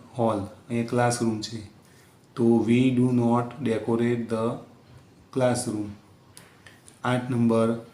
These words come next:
"I go to school by bus", તો એ સ્કૂટરનો ઉપયોગ કરવાનો છે અને વાક્ય નકાર બનાવવાનું, "I do not go to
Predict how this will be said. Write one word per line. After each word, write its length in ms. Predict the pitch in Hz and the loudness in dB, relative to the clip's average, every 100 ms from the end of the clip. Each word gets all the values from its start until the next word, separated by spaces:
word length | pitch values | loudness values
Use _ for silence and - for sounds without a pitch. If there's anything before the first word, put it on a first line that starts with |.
| - - - 110 | -20 -20 -8 -2
"I 120 | 123 123 | 0 0
go 180 | 120 120 | 2 0
to 140 | 120 123 | 0 -2
school 400 | 120 - 123 123 | -2 0 0 2
by 300 | 117 110 110 113 117 - | 2 2 0 -2 -6 -2
bus", 300 | 117 107 - - | -2 -2 -6 -14
તો 160 | - 120 | -8 -2
એ 60 | 113 | -2
સ્કૂટરનો 460 | - 120 127 123 | -2 -2 2 2
ઉપયોગ 260 | 120 120 117 | 2 0 -2
કરવાનો 300 | 113 110 110 | -2 -2 -2
છે 100 | 120 120 | 0 0
અને 180 | 113 117 | 0 2
વાક્ય 380 | 113 110 - 117 | 4 2 2 2
નકાર 300 | 117 123 117 | 2 2 2
બનાવવાનું, 420 | 107 107 104 104 104 - - - _ | 0 -2 -4 -6 -10 -20 -20 -20 _
"I 240 | 117 117 123 | 0 2 4
do 160 | 120 120 | 4 4
not 440 | 117 117 120 120 107 | 2 2 0 -2 -4
go 140 | 110 113 | -4 -4
to 80 | 117 | -2